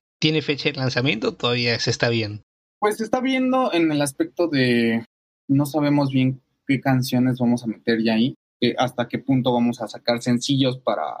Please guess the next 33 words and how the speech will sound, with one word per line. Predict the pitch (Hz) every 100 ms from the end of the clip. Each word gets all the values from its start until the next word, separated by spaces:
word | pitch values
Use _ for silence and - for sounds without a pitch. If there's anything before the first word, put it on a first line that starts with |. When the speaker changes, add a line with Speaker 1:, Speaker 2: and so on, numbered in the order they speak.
| -
Speaker 2:
hacer | 120 123 -
crecer | 127 - 117
como | - 110 - - _ _ _ 131
en | 123 117
seguidores | 117 113 123 123 123 120 117 -
y | 113 110 110 107 95 95 -
escuchas | - - - 131 131 120 107
y | 110
todo. | 127 127 180 - _ _
O |
sea, | - 120 120 120 120 117 113 - _ _
tenemos | 123 123 143 143
la |
idea | 117 120
de | 123
sacar | 127 123 120
algunos | 123 127 143
sencillos | 131 117 123 123 120
este | 120 -
año | 113 117 113
todavía, | 113 110 117 139 - _ _
aparte | 113 - 113 110
del | 113 104 107
de | 107
Hechizo, | 123 143 139 185 - _ _ _
y, | - 123 120 120 120 117 113 - - _
y | 127
tal | 135 135
vez | 147 151
el | 131
próximo | 127 123 131 120
año | 120 127
ya, | 120 120 113 107